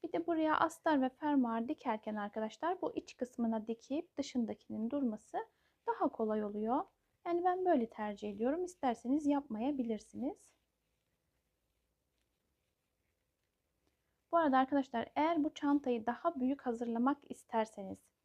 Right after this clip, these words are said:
e, bu bitirmiş olduğumuz sıradan sonra bir iki sıra daha devam edebilirsiniz.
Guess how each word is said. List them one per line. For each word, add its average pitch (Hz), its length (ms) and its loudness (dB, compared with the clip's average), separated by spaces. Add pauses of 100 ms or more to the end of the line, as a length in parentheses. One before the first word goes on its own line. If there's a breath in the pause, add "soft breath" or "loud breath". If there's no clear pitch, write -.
(600)
e, 214 280 -4
bu 339 240 -2
bitirmiş 359 480 0
olduğumuz 220 480 0
sıradan 247 580 2
sonra 269 800 2
bir 302 160 2
iki 302 180 -4
sıra 233 340 0
daha 269 260 0
devam 247 360 2
edebilirsiniz. 220 880 -2